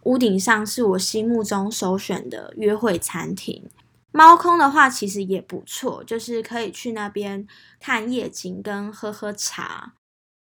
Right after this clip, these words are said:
吃吃小火锅这样子，还不错。就是我觉得最近天气变冷啊，气氛很好，其实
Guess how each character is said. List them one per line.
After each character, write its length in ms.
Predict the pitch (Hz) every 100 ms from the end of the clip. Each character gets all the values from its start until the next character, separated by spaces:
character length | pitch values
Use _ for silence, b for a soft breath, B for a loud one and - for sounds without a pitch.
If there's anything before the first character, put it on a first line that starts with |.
| _
吃 220 | - - 240
吃 160 | 240
小 220 | 233 185 185
火 180 | 202
锅 300 | 170 - 185
这 120 | 185 180
样 200 | 143 -
子， 200 | - -
还 240 | 226 196 220
不 180 | 196 185
错。 420 | - 233 135 -
就 120 | 254
是 300 | 262 277 262 B B B
我 140 | - 202
觉 180 | 226
得 140 | 247 277
最 200 | 294 294
近 200 | 285 277
天 200 | 269 247
气 160 | 254
变 360 | 247 269 226 196
冷 220 | 185 165
啊， 200 | 170 170
气 240 | 185 - 247
氛 200 | 247 220
很 280 | 202 175 180
好， 380 | - 196 - B B -
其 180 | 233
实 340 | 214 220 214